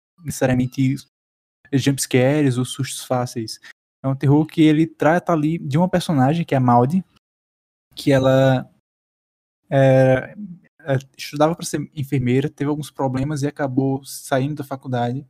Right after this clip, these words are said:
mas encontra uma nova paciente pra cuidar.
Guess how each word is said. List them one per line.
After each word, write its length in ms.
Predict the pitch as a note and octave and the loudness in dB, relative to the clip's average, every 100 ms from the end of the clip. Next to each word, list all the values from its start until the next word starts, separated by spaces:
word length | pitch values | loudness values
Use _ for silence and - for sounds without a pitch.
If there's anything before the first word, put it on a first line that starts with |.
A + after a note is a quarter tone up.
| _ _ _ _ _ _ | _ _ _ _ _ _
mas 760 | C3 B2 B2 B2+ C#3 D3 D3 - | -8 -2 0 0 0 -4 -6 -6
encontra 440 | C#3+ D3 D3+ F3 | -4 -2 -2 -2
uma 320 | E3 D#3 C#3+ | -2 -2 -2
nova 360 | C#3 C3 C3+ C3+ _ _ | 0 0 -2 -6 _ _
paciente 460 | - C3+ - C3+ C3+ | -4 -2 -2 -4 -2
pra 120 | C#3+ | -6
cuidar. 380 | D#3 D3+ B2 | -2 0 0